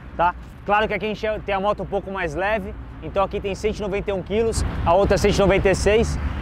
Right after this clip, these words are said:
Maior distância do solo, porque a carenagem aqui também não tem um spoiler, certo? Aí aqui você também tem um fluxo de ar redimensionado,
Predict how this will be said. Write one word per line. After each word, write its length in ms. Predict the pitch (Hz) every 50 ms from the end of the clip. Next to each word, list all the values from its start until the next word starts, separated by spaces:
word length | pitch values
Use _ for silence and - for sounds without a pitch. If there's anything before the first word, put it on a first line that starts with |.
| - - - - -
Maior 280 | 175 196 208 214 226 190
distância 360 | 180 175 - 208 202 - 220
do 120 | 214 233
solo, 420 | 196 - 247 247 262 262 262 254 - - - - - - -
porque 320 | 190 185 165 202 202 180 151 - - - -
a 120 | 190 180
carenagem 480 | - 196 196 202 202 190 202 202 185 175
aqui 160 | 190 - 196
também 380 | - 196 185 185 196 196 190 196
não 220 | 202 190 185 180
tem 100 | - 190
um 80 | 196 208
spoiler, 540 | 202 - - 196 208 220 247 247 247 247 - - - - -
certo? 460 | - - 208 220 240 220 - 160 - - - -
Aí 260 | 185 185 196 220 240
aqui 200 | 247 208 - 240
você 240 | 196 226 - 247 233
também 280 | - 220 208 247 277 233
tem 140 | - 262
um 80 | 240 196
fluxo 320 | - 214 233 - - 220
de 140 | 196 170 208
ar 100 | 214 202
redimensionado, 840 | 202 202 175 185 202 208 - - 196 185 185 196 226 247 226 240